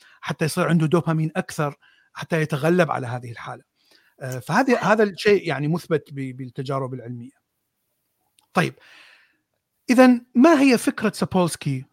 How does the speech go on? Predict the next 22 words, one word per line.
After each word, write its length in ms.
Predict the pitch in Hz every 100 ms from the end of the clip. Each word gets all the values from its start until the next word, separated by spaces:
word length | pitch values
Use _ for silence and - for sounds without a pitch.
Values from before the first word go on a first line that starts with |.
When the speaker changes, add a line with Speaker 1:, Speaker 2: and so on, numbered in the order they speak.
| -
Speaker 1:
أن، 200 | 151 151 160
ما 160 | 208
هي 120 | 214
الإرادة 360 | 190 170 175 165
المسيرة؟ 600 | 151 143 143 131 113 _ _ _ _ _ _ _ _ _ -
إحنا 300 | - 240 220
أخذنا 520 | 196 320 330 254 208 190
المثال 680 | 170 175 - 262 240 196
اللي 240 | 160 160 156
ذكرناه 420 | 156 - 165 214
بالبداية 500 | 175 139 139 185 170
عن 200 | - 139
الإرادة 380 | 131 139 156 135
الحرة، 480 | - 214 156 131 - -
هو 180 | 131 135
الشخص 420 | 135 - 175 -
ال-، 200 | 151 151
المجرم 460 | 143 180 180 175 165
الذي 500 | 147 139 143 147 147
يرتكب 440 | 175 - - 151 -
عمل 300 | 151 147 127
إجرامي. 420 | 127 113 120